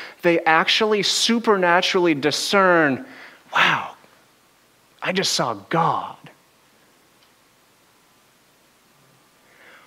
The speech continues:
Only God can do that. So what does it mean when he says, "I saw the new Jerusalem,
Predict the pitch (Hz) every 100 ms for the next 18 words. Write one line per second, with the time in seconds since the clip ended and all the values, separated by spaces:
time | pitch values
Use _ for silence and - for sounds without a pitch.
0 | _ _ 170 185 202 196 156 156 143 131
1 | 135 113 110 104 90 90 101 - _ _
2 | _ _ _ _ _ _ _ _ _ _
3 | _ _ _ _ _ _ _ _ _ _
4 | _ _ _ _ _ _ _ _ _ _
5 | - - - - - - - - - 147
6 | 160 214 220 170 160 156 143 139 135 -
7 | 131 123 117 113 - - - - 135 127
8 | - 156 151 151 131 123 123 139 143 131
9 | 117 113 135 135 110 98 92 107